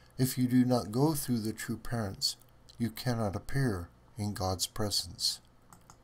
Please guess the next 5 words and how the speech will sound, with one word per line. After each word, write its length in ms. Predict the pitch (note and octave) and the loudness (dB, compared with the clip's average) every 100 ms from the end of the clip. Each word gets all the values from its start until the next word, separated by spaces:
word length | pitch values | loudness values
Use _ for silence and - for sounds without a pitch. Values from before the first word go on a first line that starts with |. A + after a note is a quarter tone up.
| - - - - - - - - - - - _ _ - - _ _ _ - - - _ _ _ _ _ _ - - - - _ _ - | -20 -20 -20 -20 -20 -20 -20 -20 -20 -20 -20 _ _ -20 -20 _ _ _ -20 -20 -20 _ _ _ _ _ _ -20 -20 -20 -20 _ _ -4
The 120 | B2 | 2
history 520 | A#2 C#3+ - - A#2 G#2+ | 4 4 4 0 2 2
of 160 | G#2 | 0
the 80 | G#2+ | -4
providence. 840 | - - G#2+ G2+ G#2 G2+ C#3+ - | -6 -2 -2 -2 -6 -6 -4 -4